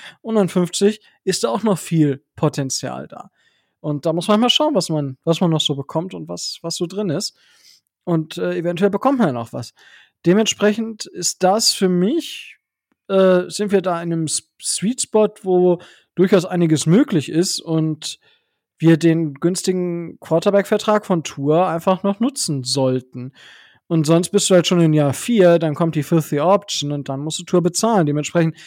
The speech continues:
wenn du dieses Fenster immer weiter nach hinten schiebst, dann wirst du nie in diese Position kommen, wo du diesen Vertrag ausnutzen kannst. Und jetzt sind wir in diesem Fenster, wo du diesen Vertrag teilweise ausnutzen kannst, in der Hoffnung, dass Tua sich weiterentwickelt.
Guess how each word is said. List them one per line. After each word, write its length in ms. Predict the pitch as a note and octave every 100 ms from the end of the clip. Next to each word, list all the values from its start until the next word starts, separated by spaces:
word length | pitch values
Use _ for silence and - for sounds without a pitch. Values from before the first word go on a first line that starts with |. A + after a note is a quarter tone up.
| - - -
wenn 100 | D3+
du 60 | D3
dieses 260 | E3 G3+ -
Fenster 320 | G#3+ G#3+ G3
immer 160 | F3
weiter 200 | E3+ D3+
nach 140 | D3 C3+
hinten 360 | A#3 C4 E3+
schiebst, 360 | D#3 - D3+ -
dann 120 | D3+
wirst 160 | D#3+ -
du 60 |
nie 260 | C#3+ F3+ C#4+
in 60 | C4
diese 200 | A3 G#3
Position 580 | G#3+ G3 F3 G#3 G#3
kommen, 260 | G3 F#3+ F#3 - _ _ _ _
wo 120 | D#3+
du 100 | E3
diesen 240 | D#3 D#3+
Vertrag 380 | D#3+ D#3 E3+ E3+
ausnutzen 520 | F3 F3+ E3+ C#3+ -
kannst. 300 | C3+ B2+ C3+
Und 220 | D3 C3+ D#3
jetzt 200 | E3 -
sind 200 | G3 G3
wir 60 |
in 60 | E3
diesem 200 | C#3 C3+
Fenster, 420 | D3 D3 - C#3+
wo 80 | C#3+
du 80 | C#3+
diesen 160 | C3+
Vertrag 480 | C#3+ C#3 D3 C#3 C3+ _ - _ -
teilweise 560 | F#3+ G3 E3 D3+ C#3+
ausnutzen 480 | D3 D3 C#3+ C3+ C3+
kannst, 340 | - F3+ D3+ D3+
in 60 |
der 120 | C#3+
Hoffnung, 240 | D3 D3+ C#3
dass 160 | C#3
Tua 160 | - D#3+
sich 200 | C3 B2
weiterentwickelt. 680 | F3+ F#3 C#3+ B2+ C3 D#3+